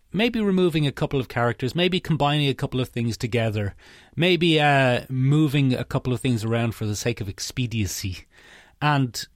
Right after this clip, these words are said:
because of that, and because of the incredible writing and cinematography and world building, created incredible followings,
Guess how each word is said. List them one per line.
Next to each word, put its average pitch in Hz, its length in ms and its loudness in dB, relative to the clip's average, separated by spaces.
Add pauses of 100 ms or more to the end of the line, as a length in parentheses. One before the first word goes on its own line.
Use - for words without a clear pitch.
because 214 460 -2
of 151 140 -2
that, 104 340 -4 (540)
and 135 340 2
because 175 340 -2
of 170 100 -2
the 147 100 -4
incredible 165 680 0
writing 135 560 2
and 117 120 0
cinematography 127 880 -2 (260)
and 110 280 0
world 147 580 2
building, 104 520 -2 (640)
created 147 640 0
incredible 143 920 -2
followings, 110 600 -2